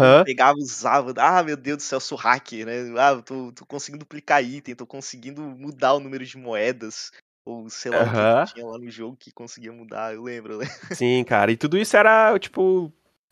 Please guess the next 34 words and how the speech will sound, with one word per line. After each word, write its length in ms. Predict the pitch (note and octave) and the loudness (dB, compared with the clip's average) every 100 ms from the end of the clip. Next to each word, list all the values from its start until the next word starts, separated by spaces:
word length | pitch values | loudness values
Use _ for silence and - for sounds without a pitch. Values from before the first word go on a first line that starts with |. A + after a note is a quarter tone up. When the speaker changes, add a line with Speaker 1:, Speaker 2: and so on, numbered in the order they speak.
| _ - | _ -12
Speaker 1:
fascinante, 600 | - A#2+ - G#3+ B3 E3+ | 0 2 2 0 2 2
assim, 180 | - C#3+ | 0 0
né, 140 | C3+ | 2
cara? 200 | C3 A2 | 2 0
A 20 | |
gente 240 | A2+ A#2 - | -2 -4 -4
ia 60 | C3+ B2+ | -4 -4
explorando, 680 | - E3+ D3+ B2+ E3+ D#3 | 0 4 8 8 6 4
né? 120 | B2+ C3 | 4 2
Depois 260 | B2+ B2+ | 2 -2
foi 100 | - | -2
explorando 560 | - _ - D3 B2 C#3 | -8 _ 2 4 4 2
essa, 220 | - A#2+ - | -2 -6 -8
essa, 420 | A2+ - G#2 G#2 - _ _ _ _ _ _ _ _ _ - | -14 -4 -2 -2 -10 _ _ _ _ _ _ _ _ _ 2
é, 140 | G#2 - _ _ | 2 2 _ _
acompanhando, 680 | F#2+ - B2+ C#3 A#2 D3+ D3 | -2 0 4 6 6 6 4
né, 100 | B2 | 2
o 60 | |
crescimento 460 | B2 A2+ - G#2+ A2 | 0 -8 -4 -6 -4
da 100 | G#2+ | -4
internet 680 | G#2 A2 G#2 G#2 A#2+ C3+ - | -4 -4 -2 0 -2 -2 -4
ali, 120 | G#2+ | -4
explorando 520 | B2 - A2+ G#2+ A2 | -6 -2 0 0 -2
as 80 | G#2 | -6
outras 320 | G#2 - G#2+ | -10 -10 -12
coisas 500 | - - A2 B2 A2 | -10 -4 0 0 -2
e 60 | G2+ | -4
tal. 180 | A#2 A#2+ | 0 0
Então, 300 | - B2+ C#3+ - - _ | 0 -4 -4 -16 -20 _
sempre 280 | - D#3 A#3 | 2 4 4
fui 180 | - G3 | 4 6
meio 180 | G3 F#3+ | 6 6
curioso, 560 | - E3+ C#3+ D3+ B2+ | 6 6 8 6 4
assim, 320 | G#2+ - B2 | -2 -4 -4